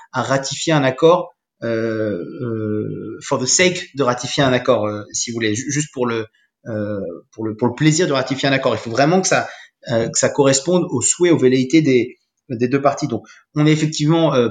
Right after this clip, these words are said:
pas, euh, à, à l'abri de, de ça. Mais encore une fois, hein, euh, euh, par rapport à un accord provisoire, euh, qui doit être trouvé pour le premier janvier,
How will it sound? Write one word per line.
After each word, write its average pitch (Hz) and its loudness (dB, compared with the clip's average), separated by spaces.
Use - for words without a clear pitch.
pas, 143 0
euh, 110 0
à, 107 -4
à 107 -2
l'abri 127 2
de, 127 0
de 127 -2
ça. 226 2
Mais 143 -2
encore 160 0
une 160 -2
fois, 180 2
hein, 147 2
euh, 113 0
euh, 107 -2
par 123 -6
rapport 139 0
à 127 4
un 127 0
accord 139 2
provisoire, 143 0
euh, 110 -2
qui - -10
doit 147 2
être 156 -2
trouvé 156 2
pour 139 0
le 123 0
premier 135 0
janvier, 131 2